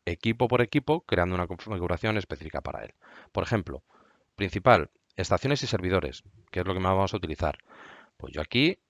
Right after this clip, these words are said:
si me voy a la parte, vemos modelos que hay creados, de los creados los voy a poder eliminar o voy a poder editarlos, pero también me voy a poder crear un modelo nuevo.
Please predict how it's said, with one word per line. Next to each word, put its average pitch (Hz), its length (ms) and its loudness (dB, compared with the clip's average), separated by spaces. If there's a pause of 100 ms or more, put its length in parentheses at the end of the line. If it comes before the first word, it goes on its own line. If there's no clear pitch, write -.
si - 140 -8
me 73 100 -10
voy 76 160 0
a 82 60 2
la 82 80 4
parte, 85 360 -2 (160)
vemos 87 720 0
modelos 82 360 0
que - 80 0
hay 90 60 0
creados, 160 600 4 (220)
de 85 180 -6
los 85 180 -2
creados 90 360 4
los 85 80 0
voy 90 100 2
a 90 40 4
poder 92 340 2
eliminar 87 500 0
o 82 80 -8
voy 82 140 0
a 87 40 0
poder 87 220 0
editarlos, 156 600 0 (420)
pero 113 320 4 (240)
también 90 300 2
me 95 80 4
voy 92 40 6
a 92 60 0
poder 92 240 2 (240)
crear 98 380 4 (260)
un 95 140 -6
modelo 78 300 -2
nuevo. 73 280 -16